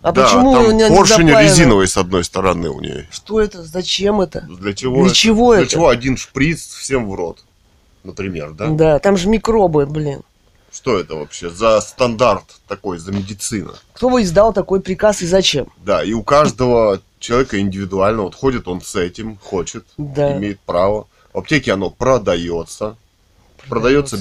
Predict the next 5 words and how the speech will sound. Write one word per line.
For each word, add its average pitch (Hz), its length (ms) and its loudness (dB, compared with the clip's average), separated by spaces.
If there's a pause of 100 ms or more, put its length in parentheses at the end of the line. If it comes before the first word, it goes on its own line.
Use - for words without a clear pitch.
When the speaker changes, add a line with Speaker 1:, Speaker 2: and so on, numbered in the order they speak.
Speaker 2:
без 117 300 0
рецепта, 98 840 -8 (500)
обезболивающее. 101 840 -6 (200)
Speaker 1:
Ну 143 180 -12
да. 139 80 -14